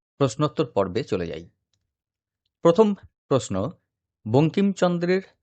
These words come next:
বিজ্ঞান রহস্য বঙ্গদর্শন পত্রিকায় কোন সংখ্যা থেকে প্রকাশিত হয়? প্রথম সংখ্যা, দ্বিতীয় সংখ্যা, তৃতীয় সংখ্যা, চতুর্থ সংখ্যা।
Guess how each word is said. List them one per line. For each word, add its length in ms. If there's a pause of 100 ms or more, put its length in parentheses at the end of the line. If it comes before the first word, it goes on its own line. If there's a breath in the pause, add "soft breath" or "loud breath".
বিজ্ঞান 460
রহস্য 680 (440)
বঙ্গদর্শন 800
পত্রিকায় 580 (160)
কোন 320
সংখ্যা 440
থেকে 300
প্রকাশিত 500
হয়? 260 (500)
প্রথম 300
সংখ্যা, 460 (420)
দ্বিতীয় 340
সংখ্যা, 440 (400)
তৃতীয় 360
সংখ্যা, 560 (260)
চতুর্থ 380
সংখ্যা। 480